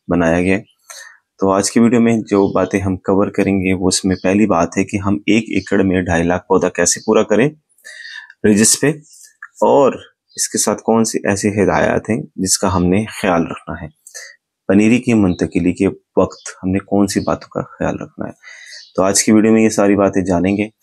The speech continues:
और भी ऐसी कुछ points होंगे जो उस वक्त मेरे जहन में आए, तो आपसे लाजमी discuss करेंगे। वीडियो के साथ जुड़े रहें। सब दोस्तों से एक ही रिक्वेस्ट है यार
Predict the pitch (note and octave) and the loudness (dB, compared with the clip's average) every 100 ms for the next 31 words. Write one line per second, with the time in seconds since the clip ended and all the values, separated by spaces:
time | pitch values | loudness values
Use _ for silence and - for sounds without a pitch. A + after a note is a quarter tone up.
0 | - - - C3+ B2+ A2+ A2 - G2+ - | -20 -8 0 2 2 2 0 -2 -4 -4
1 | G2+ G2 G2 G2 F#2 F2 E2 - - E2+ | -2 0 -2 -2 -4 -4 -8 -8 -4 -2
2 | E2+ - - - - F2 - F2 E2 F2 | -2 -4 -4 -4 -4 -8 -8 -8 -4 -4
3 | E2+ E2 D#2 A2 - - _ - D#2+ - | -4 -4 -4 -4 -8 -20 _ -8 -4 0
4 | F2 E2 E2+ D2+ - - - - E2+ E2+ | 0 0 -4 -4 -4 -4 -6 -6 -6 -4
5 | F2+ F#2+ G2 G#2+ A2 A2+ A2+ A2+ - - | 0 0 0 0 2 2 0 -4 -12 -20
6 | - - G#2 G2 G2+ - G#2 - F#2 F2+ | -20 -4 -2 0 -2 -2 -8 -6 -4 -2
7 | F#2 F#2 E2+ - F2+ F#2 F#2+ | -2 0 -2 -2 -2 -2 -4